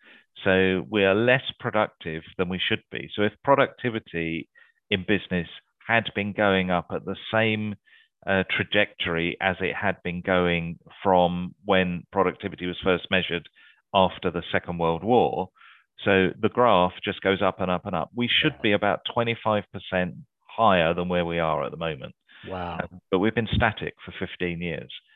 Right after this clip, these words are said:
Speaker 1: And a lot of that is down to poor product, poor productivity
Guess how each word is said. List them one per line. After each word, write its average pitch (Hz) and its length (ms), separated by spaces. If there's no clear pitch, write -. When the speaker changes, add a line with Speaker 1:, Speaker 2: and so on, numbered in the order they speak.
Speaker 1:
And 107 120
a 107 40
lot 123 320
of 104 60
that 73 260
is 104 260
down 101 280
to 101 120
poor - 320
product, 95 380
poor 107 260
productivity 104 1200